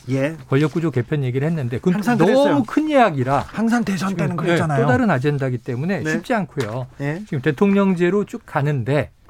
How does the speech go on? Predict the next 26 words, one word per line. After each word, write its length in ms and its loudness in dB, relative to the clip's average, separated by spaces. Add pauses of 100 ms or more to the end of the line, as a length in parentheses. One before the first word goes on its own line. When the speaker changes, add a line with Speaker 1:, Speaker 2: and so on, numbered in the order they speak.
(160)
Speaker 2:
문제는 300 -2
그 100 -4
와중에 540 -2 (500)
야권의 480 0
지금 240 -4
대선 320 0
향방이 460 -2
말씀하신 500 -4
대로 240 -2 (480)
청취자분들이 680 0
정확하세요. 720 -4
어떻게 280 2
될지 260 0
알 160 -2
수가 240 -4
없어요. 500 -6
Speaker 1:
그렇죠. 280 -2
Speaker 2:
신기루처럼 560 2
사라질 360 0
수도 200 -6
있고 340 -2 (300)
새로운 360 2
인물이 280 0
뜰 120 0
수도 200 -6
있는데 420 -2